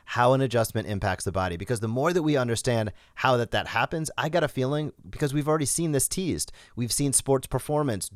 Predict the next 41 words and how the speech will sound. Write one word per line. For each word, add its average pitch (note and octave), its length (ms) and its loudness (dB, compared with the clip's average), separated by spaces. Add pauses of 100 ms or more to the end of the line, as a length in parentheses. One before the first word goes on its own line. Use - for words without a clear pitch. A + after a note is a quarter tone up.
(160)
uh, G2 140 -4
cortical C#3 440 -2
drive B2+ 500 0
increases G#2+ 560 -2
temporarily. G2+ 760 -2 (300)
There D3+ 160 6
is G#3+ 100 6
a E3 140 4
lot B2 480 -2
to C3 160 2
what A#2 200 4
we G2+ 140 -2
do B2 340 0 (280)
that A#2 300 -2
as C#3+ 280 0
we C3+ 160 0
learn A2+ 340 2
more, C3+ 440 2
it D#3 160 2
will E3+ 200 4
not, D3 320 4
in G#2 100 -2
my D3 160 0
opinion, G#2 500 -2
restrict G#2+ 680 -2
our G#2+ 140 6
ability. G#2 540 0
In G2+ 80 -2
other G2+ 180 0
words, F#2+ 180 -2
saying, F#2+ 320 -2
"Oh, C3 380 2
these A#2 220 -4
people G#2+ 320 -4
do F#2+ 200 -4
well C3+ 240 4
with C3 140 2
it, G#2+ 100 -2
these G2 160 -6
people F2 260 -6
don't," B2+ 380 0